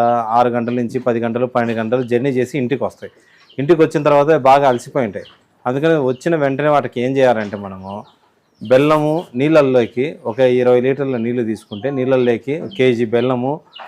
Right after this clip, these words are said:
ఒక వ-, వంద గ్రాముల నుంచి రెండు వందల గ్రాముల వరకు మనము ఉప్పు కలిపేసుకొని ఆ నీళ్లు మనం అన్నిటికీ తాపుకునేది మంచిదవుతుంది. ఇట్లా తాపుకోవడం వల్ల అవి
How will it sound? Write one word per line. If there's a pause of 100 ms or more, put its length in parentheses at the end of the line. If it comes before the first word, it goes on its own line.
(160)
ఒక
వ-, (720)
వంద
గ్రాముల
నుంచి
రెండు
వందల
గ్రాముల
వరకు
మనము (300)
ఉప్పు
కలిపేసుకొని
ఆ
నీళ్లు
మనం
అన్నిటికీ
తాపుకునేది
మంచిదవుతుంది. (360)
ఇట్లా
తాపుకోవడం
వల్ల
అవి